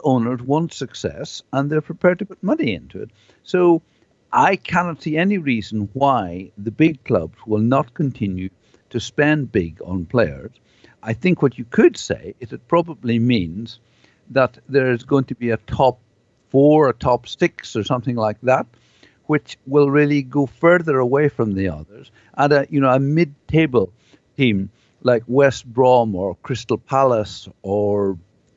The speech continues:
someone like that simply will not be able to compete because they cannot generate the revenue that a Manchester United, Manchester City or Chelsea can. So I think the gulf will grow, but among the top clubs,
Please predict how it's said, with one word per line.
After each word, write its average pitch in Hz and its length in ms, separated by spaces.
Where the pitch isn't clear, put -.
someone 139 300
like 117 220
that 135 180
simply 208 400
will 156 140
not 156 340
be 147 80
able 135 200
to - 120
compete 135 480
because 143 380
they 143 160
cannot 190 380
generate 104 540
the 104 100
revenue 95 640
that 113 120
a 107 60
Manchester 113 400
United, 98 420
Manchester 104 420
City 95 420
or 110 120
Chelsea 185 480
can. - 240
So 139 80
I 127 40
think 160 220
the 147 80
gulf 190 420
will 107 140
grow, 85 380
but 135 160
among 139 240
the 123 80
top - 360
clubs, 73 380